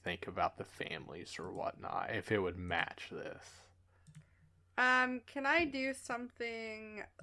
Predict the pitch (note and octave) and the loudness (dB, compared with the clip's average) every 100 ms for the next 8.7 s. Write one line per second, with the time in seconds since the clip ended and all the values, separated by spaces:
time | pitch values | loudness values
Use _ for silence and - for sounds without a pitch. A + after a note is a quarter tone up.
0 | G#3 - G3+ - - - - G3+ F#3+ F#3+ | -14 -12 -10 -10 -12 -12 0 2 4 2
1 | G3+ G3+ G3+ G3 - F#3 E3+ E3+ D#3+ D#3 | 0 -4 -4 -6 -6 -4 -2 -2 -4 -6
2 | E3 E3 E3+ F#3 - - - D#3 _ _ | -6 -6 -6 -6 -8 -8 -20 -20 _ _
3 | _ _ _ - _ _ - - - - | _ _ _ -20 _ _ -10 -10 -8 -4
4 | G#2+ G#2 G2+ G#2 G#2 F#2 F2 - F#2+ - | 8 8 10 10 10 10 6 4 2 4
5 | A2+ G2 F#2+ F2+ - - - - D4+ A3 | 4 4 2 6 8 10 8 6 6 8
6 | A3 - - - - - E3 D#3+ G3 C#4+ | 8 6 0 -4 -6 -2 2 4 4 4
7 | C4+ - D4+ - G#4+ - - - - - | 4 8 8 10 6 6 -6 -18 -20 -20
8 | - - - A3+ A3+ G3 | -20 -16 6 10 10 8